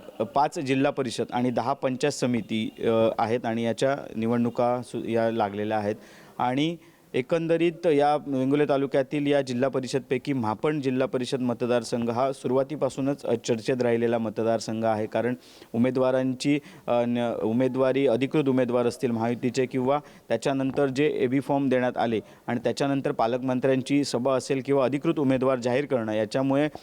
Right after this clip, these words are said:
अधिकच चर्चेत हा मतदारसंघ राहिलेला आहे. मात्र या ठिकाणी जर दुसऱ्या बाजूने विचार करता महायुतीकडून, अ, या जिल्हा परिषद मतदारसंघासाठी एक सुशिक्षित,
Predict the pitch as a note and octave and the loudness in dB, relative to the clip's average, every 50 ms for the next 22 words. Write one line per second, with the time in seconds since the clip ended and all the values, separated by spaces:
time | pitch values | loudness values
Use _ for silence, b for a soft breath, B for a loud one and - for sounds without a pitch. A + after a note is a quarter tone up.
0 | B B B E3 D#3 D3 D3+ - - - - E3 D3 D3 - - C#3 G#2+ - - | B B B -4 -2 0 0 0 -2 0 0 0 0 0 0 -2 -2 -2 -2 -4
1 | B2 C3 C3 B2+ B2 - B2+ C3 C3 B2 - C#3 B2 B2 C3+ B2 A#2 A2+ A#2+ A#2 | -4 -2 -2 -2 -2 0 0 0 0 -2 -2 -4 -2 0 0 0 0 0 -2 -2
2 | B2 A#2+ A#2+ A2 G#2 G2+ A2+ - B B B B B B B B B C3 B2+ - | -2 0 0 0 0 -2 -6 -8 B B B B B B B B B -4 -2 0
3 | E3 F3 E3 D3+ D3+ C3+ D#3 - F3 D#3 D#3+ D#3+ D3 E3+ F3 D3+ C3+ C#3 - - | 0 2 2 2 0 -2 -4 -4 -2 -2 0 0 2 2 0 2 0 -2 0 0
4 | D#3 D3 C#3+ C#3 C3+ C3+ C#3+ D3 C#3+ C#3 C3 - D3 C3 C3 B2+ C3 B2 G#2 B2+ | 0 2 2 0 0 0 0 0 0 0 0 0 0 0 0 0 -2 0 2 2
5 | C3 C#3 C#3+ - B B B B B B2 A#2 B2+ D3 D3+ - - E3 - E3 D#3+ | 2 2 0 -2 B B B B B -2 0 0 0 -2 -2 -4 -2 0 0 0
6 | D#3+ E3 F3+ F#3 F3+ B B B B B B - B2 B2+ C3 C3+ C#3 D3 D#3 D3+ | 0 0 -2 -4 -6 B B B B B B 0 2 2 4 4 2 2 0 0
7 | - C3+ B2 C3+ C3 C#3 D3+ C#3+ D#3+ D3 D3 - E3+ C#3 C#3+ C#3 C3 - C#3 B2+ | -2 -4 -4 -2 0 0 0 0 -2 -2 -2 -2 -4 -2 -2 -2 -2 0 0 0
8 | C3+ C3 A#2+ - C3+ B2+ B2+ B2 B2+ B2 - B2+ A2+ C#3 C#3 C#3 - - C#3+ B2+ | 0 0 0 -2 -2 0 0 2 2 2 0 0 0 0 0 0 0 -2 -2 -2
9 | - E3 D#3 - - - F3 | 0 -2 -4 -2 -2 -2 -2